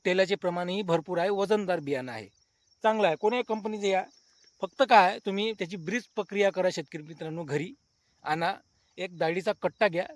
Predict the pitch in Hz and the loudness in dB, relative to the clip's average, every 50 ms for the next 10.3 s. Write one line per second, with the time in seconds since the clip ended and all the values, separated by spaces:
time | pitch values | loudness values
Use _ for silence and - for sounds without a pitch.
0 | _ - 170 170 160 160 175 202 220 208 190 165 156 156 - - 160 165 170 - | _ -10 -8 -4 -2 0 4 4 4 4 4 2 0 0 0 -2 -8 -10 -8 -8
1 | 180 165 170 196 190 - - - 165 175 208 240 220 190 190 175 180 170 - - | -8 -4 -4 -4 -4 -4 -4 -4 -4 -2 -2 -2 2 2 2 2 2 -4 -4 -6
2 | 202 196 160 147 143 175 175 160 143 127 - 120 113 - _ _ _ _ _ _ | -6 -4 -4 -4 -4 -6 -8 -6 -8 -8 -8 -10 -14 -16 _ _ _ _ _ _
3 | _ _ _ _ _ - 131 156 185 - - - 165 170 180 - 220 202 - - | _ _ _ _ _ -10 -8 -8 -6 -6 0 2 2 2 2 0 -4 -6 -2 0
4 | 185 190 175 170 202 190 - 190 185 185 180 196 196 _ - 180 175 185 175 165 | 0 0 0 0 -4 0 0 0 0 0 0 -2 -2 _ -2 -2 -2 -2 -2 -2
5 | 156 151 160 - - _ _ _ _ _ _ _ _ - 151 170 185 202 226 220 | -2 -2 -2 -4 -6 _ _ _ _ _ _ _ _ -8 -6 -4 0 0 0 0
6 | _ _ - - 202 214 214 208 202 180 - - _ _ _ - 160 165 180 196 | _ _ -8 -6 -4 -4 -4 -6 -8 -10 -16 -20 _ _ _ -12 -8 -2 0 0
7 | 208 208 185 165 185 196 208 202 208 208 - 202 190 190 190 196 196 185 196 180 | 0 0 0 0 0 0 2 0 -2 -2 0 0 0 0 0 -4 -6 -6 -8 -8
8 | 190 190 190 180 185 175 180 175 170 175 175 185 165 - 170 170 180 180 151 170 | -6 -6 -6 -4 -4 -6 -6 -6 -6 -2 -2 -2 -2 -2 -4 -4 -4 -4 -4 -4
9 | 180 151 180 175 170 160 147 - 180 - - 160 165 175 - - 196 170 - 190 | -4 -2 0 0 0 0 -2 -6 -10 -8 -8 -8 -6 -6 -6 -6 -8 -6 -2 -2
10 | 190 143 - 139 120 | -2 -2 -2 -6 -8